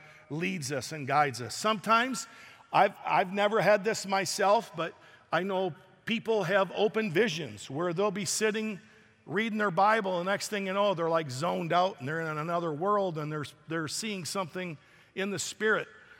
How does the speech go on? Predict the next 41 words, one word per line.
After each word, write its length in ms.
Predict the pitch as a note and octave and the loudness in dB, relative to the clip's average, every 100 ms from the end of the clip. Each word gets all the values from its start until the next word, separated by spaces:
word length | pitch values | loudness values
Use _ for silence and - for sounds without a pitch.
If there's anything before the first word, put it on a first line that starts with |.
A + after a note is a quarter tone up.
| - _ _ | -20 _ _
that 200 | B2+ E3 | -4 0
I'm 160 | F3 F3+ | 0 0
like, 240 | D#3 D3 | 0 -2
"What 340 | - A2+ D#3+ F#3+ | -6 -6 -4 -4
are 40 | |
you 100 | F#3 | -6
doing?" 460 | E3 A3 G3+ A2+ G2 C#3 | -6 -8 -8 -12 -14 -12
And 160 | C3+ | -6
they're, 180 | C#3+ C#3+ D3 C#3+ | -4 -4 -6 -6
they 140 | D3 | -4
don't 200 | D#3+ F3+ - | -4 -8 -6
answer. 460 | E3+ F#3+ - C#3 | -6 -4 -6 -8
And 100 | A#2 | -6
next 220 | C3 D#3 - | -4 -6 -6
thing 160 | E3 | -8
you 80 | D3+ | -6
know, 260 | E3 F3+ E3 - - - | -2 -2 -2 -12 -20 -10
they 100 | D#3+ | -6
say, 140 | C#3+ E3+ | -4 -2
"Well, 200 | D3+ D#3 | 2 2
I 140 | F#3 | 2
just 280 | E3+ E3+ - | 0 -4 0
saw 220 | F#3+ F3 | 2 2
this, 280 | D#3 F#3 - | 0 -4 -4
this, 260 | F3+ F#3+ | -2 -4
this, 300 | - F#3+ - | -2 -4 -2
and 160 | F3+ E3+ | -4 -4
this." 260 | G#3 D3 D#3 | -6 -6 -8
And 80 | |
I'm 100 | C#3 | -6
like, 200 | C3+ A#2+ | -6 -8
"Wow, 240 | A#2+ D#3 E3 | -8 -6 -6
that's 220 | D#3 - | -8 -10
a 40 | |
cool 300 | C#3 F3 E3 | -8 -6 -6
gift. 360 | C#3 F3+ D3 - | -4 -6 -6 -10
Never 240 | C#3+ D3+ | -10 -8
seen 280 | D3+ F3 E3+ | -8 -10 -10
that 180 | D#3+ D#3+ | -12 -12
before." 360 | A2+ - A#2 C3 _ - - - - - _ _ _ | -14 -10 -10 -10 _ -20 -20 -20 -20 -20 _ _ _
And 380 | E3+ F3+ F3+ | -2 0 0